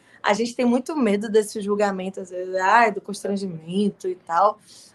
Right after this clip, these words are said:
Ah, velho, ah, vamos tentar e, e dane-se.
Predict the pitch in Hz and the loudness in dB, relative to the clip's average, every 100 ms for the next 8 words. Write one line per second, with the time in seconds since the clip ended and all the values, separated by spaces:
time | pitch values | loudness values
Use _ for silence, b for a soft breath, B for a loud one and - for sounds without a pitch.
0 | b - 392 269 196 180 180 208 294 320 | b -8 -6 -2 -2 -2 -4 -4 -2 -2
1 | 262 - - 202 196 208 349 - 370 285 | -4 -8 -12 -10 -4 -2 -2 -2 -6 -4
2 | 185 190 233 247 226 220 196 214 175 175 | -4 0 0 0 -4 -6 -6 -6 -4 -2
3 | 190 208 170 - | -2 -4 -6 -12